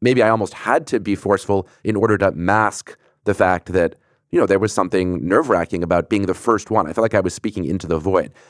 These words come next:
And I don't think I really understood why that was so painful, or not painful is the wrong word, but why it was so challenging until you just talked about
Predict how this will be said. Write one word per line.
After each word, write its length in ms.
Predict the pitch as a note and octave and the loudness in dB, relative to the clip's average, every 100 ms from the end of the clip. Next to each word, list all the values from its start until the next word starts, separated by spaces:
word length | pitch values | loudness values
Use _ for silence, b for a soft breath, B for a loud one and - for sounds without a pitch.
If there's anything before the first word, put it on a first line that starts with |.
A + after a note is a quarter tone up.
| B | B
And 80 | G#2 | 0
I 40 | |
don't 100 | C3 | 2
think 140 | D#3+ B2+ | 2 2
I 40 | |
really 280 | A2 A#2 G#2+ | 4 2 2
understood 400 | G2+ F2+ - F2+ | 0 -2 -2 0
why 180 | F2+ F#2 | 4 4
that 160 | F2+ | 4
was 100 | D#2+ | 0
so 140 | - E2 | -2 -4
painful, 580 | - B2+ C3 F2+ D#2+ - - | -2 -4 0 0 -2 -4 -4
or 180 | F2 - - | -4 -4 -4
not 220 | B2+ - | -2 -2
painful 240 | A2+ G2 F#2 | -4 0 0
is 40 | |
the 80 | F2 | 2
wrong 180 | E2+ E2+ | 0 2
word, 240 | F#2+ D#2+ | 0 0
but 160 | D#2+ - - | -2 -6 -12
why 220 | G2 G2+ | -2 0
it 60 | F#2 | 0
was 100 | F#2 | -2
so 120 | G2 | -4
challenging 440 | - A#2+ A#2+ G2 F2 b - | -2 -2 -2 -4 -8 b -8
until 180 | G#2 | -2
you 180 | G2 A2+ | 0 0
just 220 | A#2+ G#2+ | 0 -2
talked 240 | - G2+ - | 0 -2 0
about 340 | F2+ F2 E2 | -2 0 -2